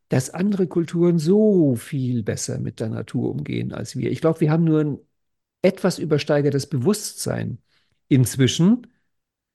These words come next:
Und wenn ich dann sowas lese wie, äh, von manchen Ideologien,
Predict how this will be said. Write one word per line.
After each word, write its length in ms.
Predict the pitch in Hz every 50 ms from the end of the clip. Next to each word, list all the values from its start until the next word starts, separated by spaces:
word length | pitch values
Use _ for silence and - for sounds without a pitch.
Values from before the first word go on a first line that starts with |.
| _ _ _ _ _ _ _ _
Und 300 | - 147 143 143 123 123
wenn 140 | 139 151 175
ich 100 | 170 -
dann 160 | 175 151 147
sowas 280 | 143 143 139 135 131 147
lese 340 | 147 170 214 220 208 190 131
wie, 460 | 135 139 135 131 - - - - _ _ _ _ _ _
äh, 100 | - 156
von 260 | 151 - - 165 147 139
manchen 380 | 139 147 185 185 - 185 170
Ideologien, 920 | - - 160 135 151 143 147 139 127 143 151 156 165 165 170 170 170 -